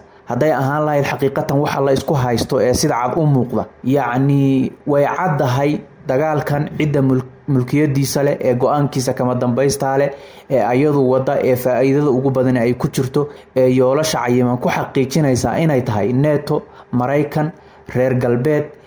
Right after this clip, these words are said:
gaalada saliibiyiinta ah ee Afrikaanka ah ee ayaga daba dhilifka u ah ee walaalahooda ah ay soo adeegsadeen,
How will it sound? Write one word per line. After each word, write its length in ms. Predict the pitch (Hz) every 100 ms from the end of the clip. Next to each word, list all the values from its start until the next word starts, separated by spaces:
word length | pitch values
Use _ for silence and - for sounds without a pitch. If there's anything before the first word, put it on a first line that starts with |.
| - -
gaalada 380 | 127 135 151 135
saliibiyiinta 640 | 135 127 123 131 143 143
ah 60 | 127
ee 40 | 104
Afrikaanka 580 | 117 123 147 143 135
ah 40 | 131
ee 80 | 131
ayaga 220 | 120 139 135
daba 180 | 120 127
dhilifka 340 | 151 139 -
u 120 | 131 131
ah 60 |
ee 120 | 131
walaalahooda 640 | 123 120 123 135 135 135 123
ah 160 | 117
ay 100 | 117
soo 180 | 117 143
adeegsadeen, 680 | 113 131 131 131 135 147